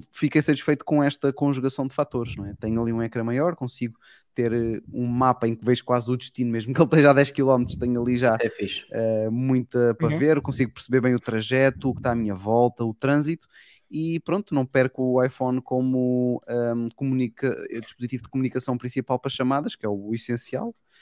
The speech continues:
Speaker 1: Eh, não
Speaker 3: Uhum.
Speaker 1: tenho já,
Speaker 3: Fixe.
Speaker 1: não estou a usufruir do CarPlay,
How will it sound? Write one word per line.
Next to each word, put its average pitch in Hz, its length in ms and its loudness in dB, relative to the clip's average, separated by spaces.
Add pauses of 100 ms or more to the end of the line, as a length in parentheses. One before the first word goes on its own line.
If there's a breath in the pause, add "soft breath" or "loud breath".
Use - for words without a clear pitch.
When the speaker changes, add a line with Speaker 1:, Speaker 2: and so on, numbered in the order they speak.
(280 soft breath)
Speaker 1:
Eh, 127 220 2
não 147 120 6
Speaker 3:
Uhum. 156 80 4
Speaker 1:
tenho 151 240 8
já, 147 140 4
Speaker 3:
Fixe. - 80 2
Speaker 1:
não 156 120 8
estou 160 180 6
a - 20 8
usufruir 147 640 4
do 135 180 -6
CarPlay, 147 800 0